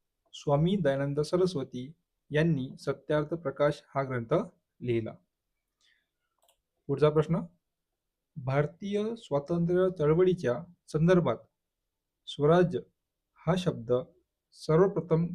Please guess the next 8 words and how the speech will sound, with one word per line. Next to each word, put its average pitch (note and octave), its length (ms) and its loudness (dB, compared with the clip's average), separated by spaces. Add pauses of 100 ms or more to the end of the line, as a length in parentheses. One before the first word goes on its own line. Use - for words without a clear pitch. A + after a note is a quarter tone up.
(120)
कोणी D3+ 340 0 (180)
उच्चारला D#3 640 0
होता? B2+ 340 -4 (1900)
प्रश्न D3+ 300 -2
खूप E3+ 220 0
महत्त्वाचा D3 400 -2
आहे. G3 100 -2 (560)
प्रश्न E3+ 400 0